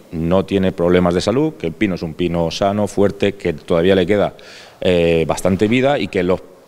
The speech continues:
pequeños, además lo define así, como una, una probabilidad baja de caída de, de ramas o incluso de caída del pino, que si existiera o que se pueda, eh, producir, pues, eh, recomienda una serie de actuaciones para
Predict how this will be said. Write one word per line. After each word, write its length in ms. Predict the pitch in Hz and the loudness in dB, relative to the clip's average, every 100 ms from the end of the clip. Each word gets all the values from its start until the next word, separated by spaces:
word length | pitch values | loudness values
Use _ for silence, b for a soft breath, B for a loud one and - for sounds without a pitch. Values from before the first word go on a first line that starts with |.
| _ _ | _ _
pequeños, 540 | 92 - 131 113 78 | -4 -2 -2 -2 -6
además 220 | 85 85 95 | -8 -8 -4
lo 120 | 82 | -4
define 300 | 76 110 110 | -4 -4 -4
así, 180 | - - | -4 -4
como 340 | 82 78 85 - | -4 -6 -8 -6
una, 360 | 92 92 90 - | -2 -2 -2 -4
una 140 | 98 | -2
probabilidad 480 | 104 98 95 95 95 | 2 2 2 2 2
baja 340 | 87 110 90 78 B B | 0 -2 -4 -6 B B
de 100 | - | -6
caída 340 | 95 95 98 101 | -2 -2 0 0
de, 280 | 95 95 95 | 2 0 0
de 140 | 90 | -2
ramas 380 | 98 131 95 80 | -2 0 -2 -4
o 40 | |
incluso 340 | 73 - 85 76 | -10 -10 -10 -8
de 120 | 76 | -6
caída 320 | 80 82 85 | -4 -2 0
del 140 | 85 82 | 0 0
pino, 220 | 104 85 | 0 0
que 120 | 80 | -2
si 120 | - | -2
existiera 600 | 78 - - 98 95 104 - - | -2 -4 -4 2 4 2 -4 -18
o 100 | 76 | -14
que 200 | 76 73 | -12 -12
se 100 | 82 | -10
pueda, 220 | 78 82 80 82 78 | -4 -2 -2 -4 -4
eh, 280 | 78 73 - - - - | -4 -4 -8 -16 -20 -2
producir, 440 | 98 104 - 135 - B B | 2 2 2 -2 -4 B B
pues, 180 | 104 - | -4 -2
eh, 160 | - 90 | -4 -2
recomienda 420 | 101 110 107 110 | -2 0 -2 -2
una 80 | 107 | -4
serie 220 | 110 107 | -4 -4
de 60 | 107 | -4
actuaciones 560 | - 107 110 113 135 | -4 -4 -4 -4 -8
para 420 | - - 120 131 | -10 -6 -4 -4